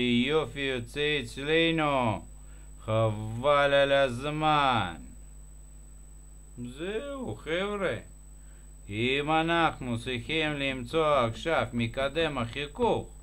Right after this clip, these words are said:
יש לחלק אחד לטנגנס אלפא.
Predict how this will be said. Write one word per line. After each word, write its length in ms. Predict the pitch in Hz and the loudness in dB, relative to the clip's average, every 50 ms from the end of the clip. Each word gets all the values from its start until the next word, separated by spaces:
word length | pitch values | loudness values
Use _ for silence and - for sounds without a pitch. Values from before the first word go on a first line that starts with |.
| - - - - - - - - 104 | -18 -18 -18 -18 -18 -18 -14 -8 -4
יש 460 | 107 127 151 160 156 139 117 113 127 | 0 4 4 4 4 4 0 -4 -6
לחלק 720 | 127 123 120 110 117 123 123 127 135 131 117 101 - - 92 90 87 | -6 -6 -6 -4 -2 -4 -2 -2 -2 -2 -2 -4 -4 -8 -12 -12 -12
אחד 440 | - - - 139 165 196 220 247 254 254 - - - - - - - - - - - - - - - | -14 -10 -4 0 2 4 4 4 2 0 -4 -14 -18 -20 -20 -20 -20 -20 -20 -20 -20 -20 -18 -16 -12
לטנגנס 1400 | 104 101 101 101 95 95 - - - 131 139 156 175 185 190 196 202 185 170 185 196 190 190 190 185 - - - - - - - - - - - - - - - - | -10 -8 -6 -6 -6 -8 -10 -10 -4 0 2 4 4 4 4 2 0 -2 -6 -4 -2 -2 -2 -2 -4 -6 -8 -14 -14 -16 -18 -18 -16 -16 -16 -16 -16 -16 -16 -10 -2
אלפא. 640 | 101 110 123 127 123 117 117 - 123 120 117 117 | 2 4 4 4 4 2 -2 0 4 4 6 4